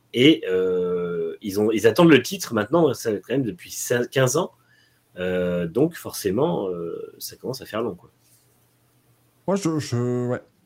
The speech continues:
Speaker 2: Je, je pense quand même que c'est, c'est, le, le parallèle avec Mercedes est très bon. Et à mon avis, voilà, c'est le, c'est le côté, euh, euh, Binotto, encore une fois, très bon ingénieur. Maintenant, pour chapeauter tout le programme, c'était pas forcément la bonne personne.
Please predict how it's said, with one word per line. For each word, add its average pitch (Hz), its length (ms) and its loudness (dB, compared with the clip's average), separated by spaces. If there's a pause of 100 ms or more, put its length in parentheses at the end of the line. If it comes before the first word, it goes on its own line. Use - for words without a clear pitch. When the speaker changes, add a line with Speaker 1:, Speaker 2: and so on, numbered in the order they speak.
(120)
Speaker 2:
Je, - 160 -14 (180)
je - 160 -16
pense 247 240 0
quand 226 180 0
même 233 160 0
que 220 140 -2
c'est, 175 200 -2 (400)
c'est, - 260 -6
le, 110 560 -8
le 139 260 -4
parallèle 175 340 0
avec 156 120 0
Mercedes 170 300 -2
est 147 40 -8
très - 160 -8
bon. 147 160 -6 (1000)
Et 123 100 -4
à 120 80 -2
mon 147 180 -2
avis, 147 300 -2
voilà, 139 260 -8
c'est - 320 -10
le, 104 380 -8
c'est - 180 -10
le 113 80 -16
côté, 117 340 -6
euh, 143 260 0 (880)
euh, 69 360 -12 (180)
Binotto, 131 600 -4
encore 127 220 -2
une 120 80 -2
fois, 139 180 -4
très 139 240 -8
bon 127 180 -4
ingénieur. 120 540 -2
Maintenant, 143 600 -4 (280)
pour 107 140 -8
chapeauter 135 520 -4
tout 131 120 -6
le - 60 -8
programme, 120 420 -4
c'était 113 220 -6
pas 113 140 -8
forcément 120 400 -10
la 110 100 -2
bonne 110 180 -6
personne. 113 420 -8